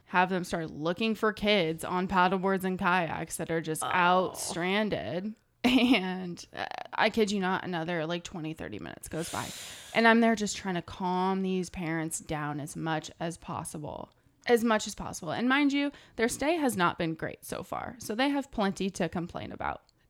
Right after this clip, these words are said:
Speaker 2: Don't they always?
Speaker 1: They always do. So I'm trying to calm them down. They want to talk to a, a manager about an employee that treated them, uh,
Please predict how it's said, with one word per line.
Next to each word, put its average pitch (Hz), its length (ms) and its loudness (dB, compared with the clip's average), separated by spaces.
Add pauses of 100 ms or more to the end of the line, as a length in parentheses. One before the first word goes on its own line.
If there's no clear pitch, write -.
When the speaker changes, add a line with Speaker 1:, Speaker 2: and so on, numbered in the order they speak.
Speaker 2:
Don't 240 320 -4
they 147 180 -10
always? 147 200 -20 (460)
Speaker 1:
They 196 300 -4
always 196 320 -10
do. - 140 -18
So - 160 -14
I'm 359 180 2
trying 359 200 -2
to 359 60 -2
calm 247 260 -4
them 277 120 0
down. 202 600 -6
They 208 100 2
want 226 180 2
to 214 60 0
talk 202 220 -4
to 185 100 -4
a, 160 320 -2 (460)
a 170 80 -4
manager 294 480 8
about 220 240 2
an 160 80 -4
employee 311 680 4
that 185 320 0
treated 302 300 2
them, 285 680 4
uh, - 100 -8